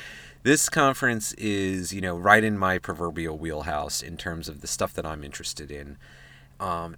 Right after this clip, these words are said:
and it's a fucking family reunion. <laughs> Um, the, the psych rehab community is so small and tight-knit.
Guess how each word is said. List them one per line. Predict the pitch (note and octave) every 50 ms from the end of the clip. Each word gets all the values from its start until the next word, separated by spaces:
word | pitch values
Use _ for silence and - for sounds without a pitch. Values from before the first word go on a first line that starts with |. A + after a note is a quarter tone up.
| -
and | - D3+ E3
it's | D#3+ E3 - -
a | E3
fucking | - - - - - - G3 D3
family | - - A2+ G#2+ G#2+ A2 A2 G#2
reunion. | F#2 F2+ E2+ D#2 D#2 E2+ F2 E2 D2+ C#2 C#2 F2 G2+
<laughs> | - - - - - - - - - -
Um, | A#2 B2+ B2 A#2 A#2 A2+ A2+ -
the, | - C#3 C#3 - -
the | - C3 C3+
psych | - - E3 E3 F3 -
rehab | A#2 G#2+ A2+ B2 A#2+ A2 G#2 A2 G2+ G2+ F#2+ E2 -
community | - - G2+ F#2 F#2 F#2 F#2+ F#2+ F2+ E2+ E2+ E2 D#2+
is | E2 D#2+ -
so | - - - - C#3+ C#3+ C#3+
small | - - - - G#2 F#2 F#2 F#2 F2 F2 F2
and | E2 D#2 -
tight-knit. | - F2 E2+ D#2 - - E2 E2+ E2+ E2 -